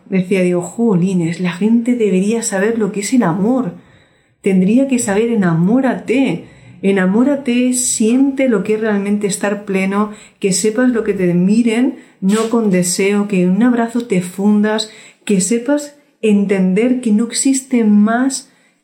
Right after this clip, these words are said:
nada que hacer las cosas porque sabes que hay, eh, esa plenitud, esa, esa pasión y que no hay una prisa y una expectativa". Entonces,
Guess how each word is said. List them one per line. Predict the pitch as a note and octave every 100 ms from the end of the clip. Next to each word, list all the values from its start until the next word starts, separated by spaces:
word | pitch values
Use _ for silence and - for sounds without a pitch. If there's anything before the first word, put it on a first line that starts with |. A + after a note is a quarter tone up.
| _ -
nada | G3+ A3 B3 B3 F4 - _ _ -
que | G3
hacer | F#3+ B3
las | B3+
cosas | - A#3+ A#3+ C4+ -
porque | A3+ A3 B3 C4 C#4 - - _ _
sabes | - - A#3 C4+ B3+ F3+ F3+
que | - G3
hay, | F#3+ G3 - -
eh, | G3 F#3+ F3+
esa | G#3 G#3 G3+ F#3+
plenitud, | G#3 F#3+ F3+ G3+ G#3
esa, | G3+ G3+ G#3+ F#3+ F#3+ - _ -
esa | G3+ A3
pasión | G3+ G3 A3 A3 A3
y | G#3
que | G#3 G3+
no | A3+
hay | B3+
una | C4+ G#3 -
prisa | B3 C4 A#3+
y | G#3
una | A#3 B3
expectativa". | - G#3+ G3+ - D#3+ - A3 C#4+ G#3+
Entonces, | F3+ F#3+ F#3 - E3+ E3+